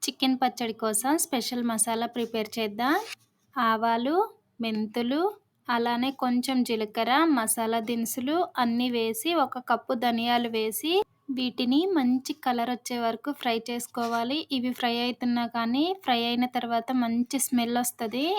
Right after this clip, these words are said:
అప్పుడు దించేసి చల్లారిన తర్వాత మెత్తగా మిక్సీ పొడి పట్టుకోవాలి. మనం చికెన్ పచ్చడి కోసం అన్నీ ప్రిపేర్ చేసుకునేసరికేనే చికెన్ అయితే ఉడికిపోతుంది. ఇప్పుడు దించేసి కొంచెం చల్లారిన తర్వాత ఇలా పీసెస్‌లా తుంచుకోవాలి.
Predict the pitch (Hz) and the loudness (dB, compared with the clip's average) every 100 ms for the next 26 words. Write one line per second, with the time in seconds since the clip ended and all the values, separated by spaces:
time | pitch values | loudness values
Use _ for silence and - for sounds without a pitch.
0 | 381 - 247 - 240 226 233 233 247 240 | -4 -4 -4 0 -2 0 0 2 0 0
1 | 240 359 - 254 240 233 247 240 240 226 | 0 -2 2 2 4 2 2 2 2 2
2 | 226 226 302 277 240 - 233 254 247 - | 2 2 4 4 2 -4 -2 2 2 0
3 | - 247 240 226 226 214 - 220 220 220 | -6 -4 -2 0 0 -2 -4 -2 0 0
4 | 220 269 392 - - - _ _ _ - | 0 0 -2 -4 -16 -18 _ _ _ -4
5 | 254 240 262 359 415 269 - 254 247 254 | 0 2 2 0 -2 -6 0 0 0 -2
6 | 254 240 240 220 - 262 233 226 247 254 | -2 -4 -4 -4 0 0 0 0 -2 -2
7 | 233 247 247 - 240 233 - 233 233 240 | -2 -2 -4 -2 -2 -2 -4 -2 -2 -2
8 | 220 220 226 285 285 - 233 226 220 214 | -2 -2 2 2 0 -4 -2 -2 -2 0
9 | 254 240 233 233 - 226 - 220 226 277 | 2 2 -2 -6 -2 -2 -2 -4 0 0
10 | 370 381 - 247 - 240 226 226 220 226 | 0 -2 -2 -4 0 0 0 0 0 0
11 | 214 - 330 - 247 240 247 240 226 214 | 0 0 -2 2 2 2 2 0 2 2
12 | 214 226 233 226 220 214 214 214 285 302 | 4 2 -2 0 0 2 2 2 0 0
13 | 262 233 240 240 240 233 233 - 247 254 | 0 0 0 0 -2 0 -2 -2 0 0
14 | 254 233 233 - 220 220 214 220 294 | 2 0 0 0 0 4 2 2 0